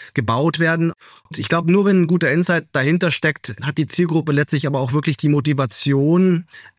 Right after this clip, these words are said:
ein Produkt oder eine Marke sich mal näher anzugucken, sich dafür zu interessieren. Also wenn ich einen guten Insight vor mir habe, dann habe ich meist so ein ganz gutes Gefühl und jetzt habe ich das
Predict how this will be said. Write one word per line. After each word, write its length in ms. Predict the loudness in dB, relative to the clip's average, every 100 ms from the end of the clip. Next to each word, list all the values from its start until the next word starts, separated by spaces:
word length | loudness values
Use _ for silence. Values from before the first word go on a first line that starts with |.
| _
ein 100 | -12
Produkt 420 | -4 0 0 0 -2
oder 460 | 0 0 0 -2 -6 -2
eine 80 |
Marke 420 | 0 0 -2 -2 -2
sich 160 | -2
mal 140 | 0 0
näher 220 | 0 0
anzugucken, 520 | -2 -2 -2 -2 -2
sich 100 | -2
dafür 300 | -2 -2 -4
zu 160 | -2 -2
interessieren. 680 | -2 -2 -2 2 2 2 -4 _ _ -20 -20 -20 -20 -12 -4
Also 180 | 0
wenn 100 | 2
ich 140 | 2 0
einen 80 | 2
guten 300 | 2 2 0
Insight 400 | 0 0 -2 -2
vor 180 | 0
mir 160 | 2 2
habe, 180 | 0 -2
dann 200 | 0 0
habe 100 | 0
ich 80 | 0
meist 240 | -2 -2
so 60 | -2
ein 40 |
ganz 180 | -2 -2
gutes 260 | -2 -2
Gefühl 580 | -4 0 2 4 4 2
und 240 | 2 0 -2
jetzt 160 | -2
habe 140 | -2 -2
ich 160 | -4 -8
das 380 | -4 -2 -2 -6